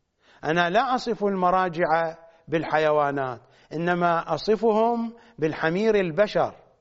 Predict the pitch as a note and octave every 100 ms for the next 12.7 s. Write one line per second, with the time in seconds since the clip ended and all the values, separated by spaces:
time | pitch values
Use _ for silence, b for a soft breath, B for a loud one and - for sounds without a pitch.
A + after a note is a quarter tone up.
0 | _ _ _ - - F3 F3+ F#3 D#3+ E3
1 | A3 - F3+ D#3+ - C3+ - A#2 F#2 _
2 | _ _ _ _ _ _ _ _ _ _
3 | _ _ B2 C3+ D3 C#3+ - D#3 C#3+ G#3
4 | G#3+ F#3 B B - F3+ G3+ A#3+ A#3 F#3+
5 | A#2+ - _ _ _ _ - D3 D3 G#3
6 | G#3 G#3 E3+ E3+ E3 D#3+ D#3 D#3 G3 A3
7 | D#3 G2+ - _ _ b - C#3+ D#3+ G3
8 | A3+ G#3+ - F#3 E3 E3 G3+ B3 C4+ B3+
9 | - _ _ _ _ _ _ _ _ _
10 | _ _ _ _ _ _ _ _ _ D3
11 | C#3 G3+ A#3+ A#3+ G#3+ G3+ G3+ F3+ F#3 F3+
12 | E3 E3 D3+ D3+ C#3 A#2+ A#2